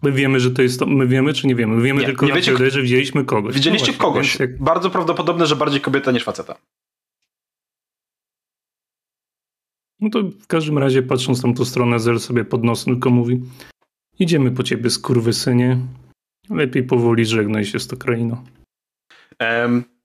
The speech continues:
Speaker 2: dobra, skończymy sobie szybciej tutaj, tym miejscu. To jest fajny moment, nie będziemy
Speaker 1: A z
Speaker 2: przedłużać.
Speaker 1: bardziej, a z bardziej fany rzeczy to wyciąga różdżkę, przykłada do ręki tutaj do przedramienia.
Speaker 2: <laughs> I na niebie
Speaker 1: Czarny
Speaker 2: pojawia się,
Speaker 1: obrazek.
Speaker 2: tak,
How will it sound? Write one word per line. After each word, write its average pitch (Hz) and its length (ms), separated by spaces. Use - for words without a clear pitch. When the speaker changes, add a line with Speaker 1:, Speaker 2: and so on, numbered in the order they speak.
Speaker 2:
dobra, 120 280
skończymy 196 280
sobie 175 140
szybciej - 240
tutaj, 147 280
tym 131 60
miejscu. 120 360
To - 80
jest 135 100
fajny 104 160
moment, 104 280
nie 143 80
będziemy 107 180
Speaker 1:
A - 20
z 123 40
Speaker 2:
przedłużać. 127 260
Speaker 1:
bardziej, 135 180
a 147 40
z 127 60
bardziej 131 340
fany 131 360
rzeczy 127 280
to 120 120
wyciąga 131 480
różdżkę, 135 360
przykłada 127 420
do 127 140
ręki 127 320
tutaj 120 280
do 120 100
przedramienia. 127 680
Speaker 2:
<laughs> 139 80
I 160 40
na 165 100
niebie 170 160
Speaker 1:
Czarny 131 140
Speaker 2:
pojawia 165 320
się, - 180
Speaker 1:
obrazek. - 280
Speaker 2:
tak, 185 260